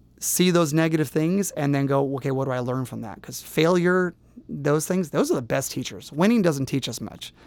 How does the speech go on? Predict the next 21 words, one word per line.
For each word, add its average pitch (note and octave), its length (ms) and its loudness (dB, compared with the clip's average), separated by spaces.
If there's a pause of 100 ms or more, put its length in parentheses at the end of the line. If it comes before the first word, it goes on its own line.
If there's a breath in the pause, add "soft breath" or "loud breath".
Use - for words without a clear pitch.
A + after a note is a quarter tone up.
(160 soft breath)
Winning F3+ 260 4
tells E3+ 240 2
us E3 120 4
to C#3+ 100 -8
keep D3+ 200 0
doing C#3+ 180 0
what C3 120 -6
we're B2+ 100 -10
doing. C3+ 360 -2 (360 soft breath)
Problem D#3 300 2
is, C#3 280 0 (360 soft breath)
all D3 100 4
the D3 80 4
people D3 300 2
that C#3+ 220 2
you D3 140 0
just B2+ 220 0
beat D3 220 0
to C#3+ 100 -6
get C#3+ 200 -2
there, A3 260 2